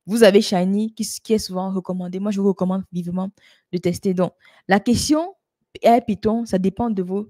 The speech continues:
utilisations. Je prends la question de Mamadi. Que peut-on visualiser, que peut-on visualiser sur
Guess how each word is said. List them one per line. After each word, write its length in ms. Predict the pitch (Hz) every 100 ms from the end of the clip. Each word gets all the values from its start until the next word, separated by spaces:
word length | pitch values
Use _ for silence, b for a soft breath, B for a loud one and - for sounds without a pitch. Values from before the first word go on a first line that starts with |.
| _
utilisations. 720 | 175 170 180 180 175 - 180 - _ _ _ _ _ _ _ _ _ _ _ _ _ _ b b b b b b
Je 100 | -
prends 140 | 208 302
la 100 | 277
question 320 | 226 269 269
de 480 | 220 214 202 208 208 202
Mamadi. 880 | 202 208 202 208 202 196 277 294 320 _ _
Que 120 | - 330
peut-on 540 | 339 349 311 294 311
visualiser, 640 | 196 190 214 202 196 196 208 - _ _ -
que 120 | 330
peut-on 580 | 294 302 285 294 285 208
visualiser 640 | 185 214 196 208 202 233
sur 280 | 226 208